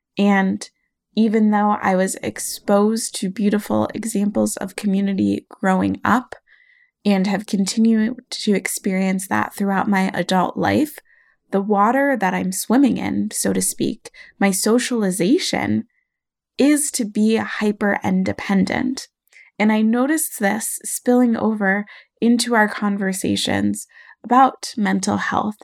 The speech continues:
and self-care and personal development. The tendency that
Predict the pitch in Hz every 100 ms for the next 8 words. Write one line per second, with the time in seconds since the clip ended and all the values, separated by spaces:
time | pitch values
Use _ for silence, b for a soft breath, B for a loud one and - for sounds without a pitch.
0 | b b _ 208 202 190 - 175 180 -
1 | - 185 - - 196 190 - 214 - 202
2 | 196 180 185 180 - - - - - _
3 | _ _ _ _ _ _ _ _ _ -
4 | 214 - 247 254 302 285 - 233 185